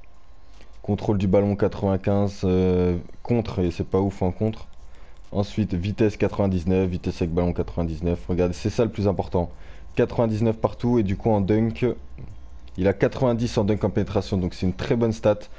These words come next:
Ça en trois trois, même en cinq cinq, c'est très, très lourd. Donc voilà pour De'Aaron Fox. Et ensuite les insignes. Il en a vingt-neuf Hall of Fame. Après, je vais pas toutes les dire. De toute façon, vous connaissez à les connaître. Il a pratiquement les meilleurs en Hall of Fame.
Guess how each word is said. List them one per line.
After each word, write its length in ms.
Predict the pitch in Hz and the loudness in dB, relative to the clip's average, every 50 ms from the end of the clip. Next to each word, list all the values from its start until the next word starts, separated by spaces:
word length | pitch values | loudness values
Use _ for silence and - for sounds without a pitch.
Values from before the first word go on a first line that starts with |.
| - - - - | -14 -14 -14 -4
Ça 180 | - - 113 | 0 2 4
en 80 | 110 101 | 4 2
trois 220 | - - 110 104 | 2 2 2 2
trois, 220 | - - 110 113 110 | 2 4 4 4 4
même 200 | 107 98 98 95 | 4 4 2 2
en 60 | 92 | 0
cinq 220 | - - 95 - | 0 -2 -2 -2
cinq, 220 | - - 104 98 - | 0 -2 -2 -2 -2
c'est 140 | - 82 | -6 -6
très, 140 | - - 101 | -4 -4 -4
très 160 | - - 101 | -2 0 0
lourd. 200 | 90 90 92 92 - - - - - - - - - - - - - - | 2 2 0 -2 -4 -10 -14 -14 -14 -14 -14 -14 -14 -14 -12 -10 -4 0
Donc 120 | 101 98 | 0 2
voilà 260 | 92 92 113 113 117 113 | 2 4 4 4 4 4
pour 180 | 117 113 104 | 2 2 4
De'Aaron 300 | 95 107 104 101 104 101 | 4 6 6 6 4 2
Fox. 380 | 95 - 117 113 113 - - 107 | 2 2 2 0 0 0 0 0
Et 20 | |
ensuite 320 | 98 95 - - 104 - - | 0 0 0 -4 -6 -2 0
les 140 | 131 123 | 0 2
insignes. 400 | 123 117 110 - - 117 120 120 - - - - - - - - - - - - - - - - - - - - - - - - - - - - - - - - - - - - - - - - - - | 2 0 0 0 0 0 0 0 -2 -6 -12 -14 -14 -14 -14 -14 -14 -14 -14 -14 -14 -14 -14 -14 -14 -14 -14 -14 -14 -14 -14 -14 -14 -14 -14 -14 -14 -14 -14 -14 -14 -14 -14 -14 -14 -14 -14 -10 -4 0
Il 80 | 95 104 | 2 4
en 80 | 107 | 4
a 80 | 107 104 | 4 4
vingt-neuf 480 | 98 120 135 139 139 143 135 127 - | 4 4 2 2 2 2 2 2 4
Hall 100 | 135 120 | 4 4
of 100 | 117 110 | 4 4
Fame. 340 | - - 107 104 107 104 95 - - - - - - - | 4 4 4 4 4 2 0 -4 -8 -12 -14 -14 -8 -4
Après, 220 | 85 90 - - 120 | -4 -2 2 2 2
je 100 | 98 110 | 2 2
vais 60 | - | 4
pas 100 | 123 117 | 4 2
toutes 200 | - - 120 - | 2 2 0 2
les 80 | 123 110 | 2 2
dire. 220 | 95 98 120 127 | 4 4 2 2
De 20 | 120 | 2
toute 140 | - 107 95 | 2 0 0
façon, 140 | - 117 | 2 2
vous 40 | 107 | 0
connaissez 320 | 101 110 101 98 - - 107 | 2 2 2 2 2 2 2
à 40 | |
les 100 | 98 92 | 2 2
connaître. 380 | - 107 104 110 113 110 - - | 2 2 2 2 2 0 0 0
Il 80 | 92 92 | 2 2
a 60 | 87 | 2
pratiquement 380 | - 123 110 - - 117 117 | 2 0 -2 0 2 2 4
les 120 | 113 110 104 | 4 4 4
meilleurs 340 | 104 104 104 104 104 104 104 | 4 4 4 4 4 4 4
en 100 | 101 95 | 2 2
Hall 120 | 92 92 | 2 2
of 80 | 87 - | 2 2
Fame. 260 | - 95 95 95 | 0 0 0 0